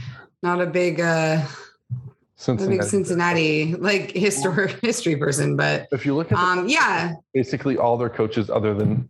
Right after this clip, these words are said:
Speaker 2: <laughs> the esteemed Senator Tommy Tuberville <laughs> have, uh, been successful at Cincinnati. Yeah, it was Mar-, it was
Speaker 1: Oh,
Speaker 2: Dan-,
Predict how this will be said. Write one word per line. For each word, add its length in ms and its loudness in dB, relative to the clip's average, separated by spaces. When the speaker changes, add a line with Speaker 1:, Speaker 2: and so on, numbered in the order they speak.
Speaker 2:
<laughs> 140 -20
the 460 2
esteemed 360 -2
Senator 400 0
Tommy 300 0
Tuberville 720 -2
<laughs> 1200 -4
have, 220 0
uh, 160 2
been 220 -2
successful 560 0
at 100 -2
Cincinnati. 580 0
Yeah, 120 2
it 60 2
was 180 0
Mar-, 180 -2
it 60 0
was 100 2
Speaker 1:
Oh, 100 2
Speaker 2:
Dan-, 880 -10